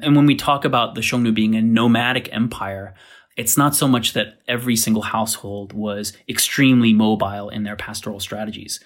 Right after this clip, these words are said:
Most were not, actually, just staying within these valleys. But it was these units of power and administration that were very mobile in themselves. So they could constantly be moving around and you couldn't track them down.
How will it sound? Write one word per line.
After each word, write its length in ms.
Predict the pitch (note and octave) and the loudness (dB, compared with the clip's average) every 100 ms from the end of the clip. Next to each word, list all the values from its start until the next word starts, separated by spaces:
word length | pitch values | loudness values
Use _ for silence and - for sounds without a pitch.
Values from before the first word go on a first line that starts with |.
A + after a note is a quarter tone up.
| _ | _
Most 300 | A#2 D#3 - | 4 4 2
were 100 | A#2+ | 4
not, 380 | A2 A2 A#2+ G2+ | 4 4 2 -2
actually, 460 | - F#2 - F#2 G2 - - | -8 -12 -12 -12 -18 -20 -10
just 180 | A2 G#2 | -4 -2
staying 240 | - B2 | 2 2
within 280 | A#2 A2 G#2 | 2 2 0
these 200 | G2+ F#2+ | -2 -8
valleys. 520 | G2+ G#2+ A#2 F#2+ - - - _ _ | -8 -6 -6 -8 -12 -18 -20 _ _
But 140 | B2 | 0
it 140 | A#2 B2+ | 0 -2
was 400 | A#2+ A#2+ A2+ A2 | 0 2 2 0
these 420 | A2+ A2 A2 - - _ _ | 2 4 2 -2 -12 _ _
units 480 | A2 A#2 C#3 B2 - | 0 4 4 4 -2
of 140 | - | -4
power 420 | - A#2 A#2 A2+ | -2 0 0 0
and 160 | G#2+ G#2+ | 0 0
administration 960 | - G#2+ A2 - A2 A#2+ - F#2 F2+ - _ | -2 0 0 0 0 0 0 -4 -10 -16 _
that 180 | A2+ G2 | -8 -6
were 300 | G#2+ G#2 G#2 | -4 -4 -6
very 340 | G#2 G#2 G#2 | -4 -4 -4
mobile 360 | G#2 A2 G#2 G2+ | -2 -2 -2 -6
in 80 | G2 | -8
themselves. 840 | F#2+ G2 G2 F#2+ - G#2 F2+ - - | -10 -12 -12 -10 -8 -8 -10 -16 -16
So 160 | - A#2 | -4 -2
they 180 | G#2+ A#2 | 0 -2
could 160 | A2+ | -2
constantly 460 | - - A#2+ B2+ A2 | -6 -2 -2 -2 -4
be 120 | G#2 | -2
moving 300 | G#2 G#2 G#2 | 0 0 -2
around 460 | G2 G2+ A#2+ G2+ - | -4 -2 -2 -4 -6
and 120 | G#2+ | -6
you 100 | G2+ | -6
couldn't 300 | - - A#2 | -6 -2 -2
track 300 | A2 A2 F#2+ | -2 -4 -8
them 120 | - F#2+ | -12 -14
down. 320 | G2+ F#2+ | -14 -16